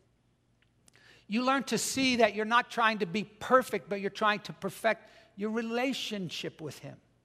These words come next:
And so God's inviting us to love him. But if I'm going to love him, if I'm going to respond to his grace and say, "God, thank you for forgiving me, help me to follow you," I think we need to remember that that takes diligence.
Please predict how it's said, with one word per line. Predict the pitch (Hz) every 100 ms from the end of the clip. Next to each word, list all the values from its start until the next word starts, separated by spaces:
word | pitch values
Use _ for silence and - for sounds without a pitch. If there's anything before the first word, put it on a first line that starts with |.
| _ _ _ _ _ _ _ _ _ _ _ _ _ _ _ _
And | -
so | - 170
God's | 180 180
inviting | 151 170 180 190 185 147
us | 127 - - - _ _ _ _ _ _ _ _ _
to | -
love | 156 170 170
him. | 151 117 - - -
But | - 233
if | 233
I'm | 240
going | 208 311
to | 302
love | 190 214 254 -
him, | 180
if | 175
I'm | 180 180
going | 233 233
to | 220 202 170
respond | 180 196 - - - 214 220 220
to | 196
his | 175 -
grace | 190 202 190
and | 180
say, | - 170
"God, | 135 208 185
thank | - 233 240 233
you |
for | 180 196 151
forgiving | - 170 202 185
me, | 160
help | 175
me | 190
to | 165
follow | - 190 180
you," | 147
I | 139 - - - _ -
think | 240 233
we | 220
need | 220
to | -
remember | 208 190 202 190 175
that | 170
that | 180 170
takes | - 175 120
diligence. | - 170 151 120 135 - - -